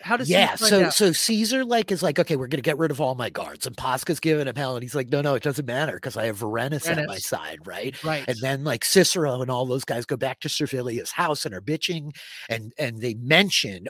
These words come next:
Speaker 2: "Oh, he's got Lucius Vorenus at his side." She's like, "Why do I know that name?" "Wait, what?"
Speaker 1: Oh,
Speaker 2: And
Speaker 1: yeah,
Speaker 2: then, like,
Speaker 1: because
Speaker 2: "Oh,
Speaker 1: Octavia had
Speaker 2: remember?"
Speaker 1: told her.
Speaker 2: Yeah.
Speaker 1: Or, yeah, who, because Octavian had told Octavia, who seemingly tells Servilia. So when they go and whisper in his ear, like,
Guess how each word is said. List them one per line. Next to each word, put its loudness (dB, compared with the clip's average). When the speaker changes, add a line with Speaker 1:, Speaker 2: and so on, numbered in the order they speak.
Speaker 2:
"Oh, 2
he's -6
got -2
Lucius -2
Vorenus -4
at -8
his -12
side." -6
She's -6
like, -2
"Why 0
do 2
I 2
know 6
that 2
name?" -2
"Wait, 2
what?" 0
Speaker 1:
Oh, 4
Speaker 2:
And 6
Speaker 1:
yeah, 6
Speaker 2:
then, 2
like, 0
Speaker 1:
because -12
Speaker 2:
"Oh, 8
Speaker 1:
Octavia 8
had 4
Speaker 2:
remember?" 6
Speaker 1:
told -2
her. -6
Speaker 2:
Yeah. 0
Speaker 1:
Or, 6
yeah, 4
who, -6
because -2
Octavian 2
had 0
told -2
Octavia, 0
who -4
seemingly -8
tells -10
Servilia. -12
So 8
when 2
they 8
go 6
and -4
whisper 0
in -2
his -2
ear, 4
like, -2